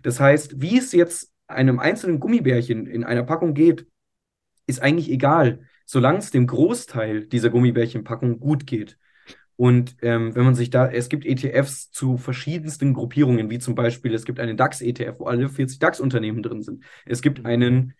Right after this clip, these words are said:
Speaker 1: weltweiten E T F, wo die größten unter-, zweitausend größten Unternehmen der Welt drin sind. Und solange es da der Weltwirtschaft gut geht, geht es auch deinem E T F gut, kriegst du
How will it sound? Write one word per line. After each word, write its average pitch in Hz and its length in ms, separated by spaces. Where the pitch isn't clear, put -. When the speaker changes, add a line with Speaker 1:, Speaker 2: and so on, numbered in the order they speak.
Speaker 1:
weltweiten 123 640
E 117 140
T - 160
F, 113 200
wo 120 260
die 123 460
größten 165 680
unter-, 139 440
zweitausend 160 680
größten 147 280
Unternehmen 131 320
der 120 140
Welt 143 300
drin 113 160
sind. 120 200
Und 120 100
solange 123 300
es 131 100
da 117 200
der 113 200
Weltwirtschaft 160 640
gut 170 260
geht, 180 320
geht 127 160
es 127 140
auch 113 140
deinem 113 220
E 120 120
T 113 140
F 127 280
gut, 165 320
kriegst - 320
du 123 340